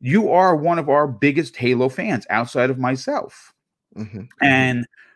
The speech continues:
Speaker 1: we don't know if Project xCloud is going to be on consoles that could logistically do the heavy lifting
Speaker 2: Yeah.
Speaker 1: for the game. See, we don't know that. Now, if it is,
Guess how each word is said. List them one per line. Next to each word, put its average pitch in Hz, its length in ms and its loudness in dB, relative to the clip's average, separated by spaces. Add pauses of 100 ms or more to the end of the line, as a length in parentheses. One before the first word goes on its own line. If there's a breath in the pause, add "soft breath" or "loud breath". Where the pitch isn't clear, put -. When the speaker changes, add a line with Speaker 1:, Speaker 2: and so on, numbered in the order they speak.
Speaker 1:
we 175 160 0
don't 190 340 0
know 156 680 -2 (300 soft breath)
if 135 280 6
Project 151 440 -2
xCloud 120 640 -2
is 113 160 -4
going 135 240 -2
to - 80 -8
be 120 180 -2
on 120 260 -4
consoles 120 800 -4
that - 200 -4
could 139 180 0
logistically 139 720 0
do 151 160 0
the 131 140 0
heavy 135 320 0
lifting 123 760 -2 (380)
Speaker 2:
Yeah. 117 140 -2 (320)
Speaker 1:
for 139 160 6
the 120 100 4
game. 104 420 -2
See, - 140 0
we 165 140 2
don't 165 340 2
know 226 260 2
that. 82 340 -6 (280 loud breath)
Now, 131 220 4
if 131 280 2
it 131 200 6
is, 160 680 2